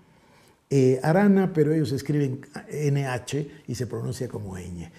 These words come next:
Entonces, el canciller Osvaldo Araña del Brasil y el canciller Jorge García Aranauz de Guatemala sirven a la comunidad judía ahí dentro de Naciones Unidas, en ese lobby que se da en el tema de los votos,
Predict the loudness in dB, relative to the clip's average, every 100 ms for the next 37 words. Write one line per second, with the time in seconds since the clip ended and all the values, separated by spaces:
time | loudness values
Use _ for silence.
0 | -20 -16 -6 0 2 4 2 0 2 2
1 | 2 -2 0 -2 0 0 0 0 2 2
2 | 0 -2 -4 -4 -4 -4 -2 -2 -2 -6
3 | -18 _ -4 -2 -2 0 0 0 -6 -4
4 | -2 0 -4 -4 -6 -6 -4 -8 -8 -8
5 | -6 -8 -8 -8 -6 -6 -8 -16 -20 -14
6 | -10 -4 2 4 6 4 -2 -8 -12 _
7 | _ -6 -6 -6 -6 -4 -2 -2 -2 0
8 | 0 -2 -2 0 2 2 0 -2 -4 -6
9 | -8 -10 -10 -8 -6 -4 -2 -2 -4 -10
10 | -20 -20 -20 _ -10 -6 -4 -2 2 4
11 | 4 2 -2 -6 -4 -2 -4 -4 -18 -20
12 | -12 -10 -8 -6 -6 -4 -6 -8 -6 -2
13 | -2 -4 -10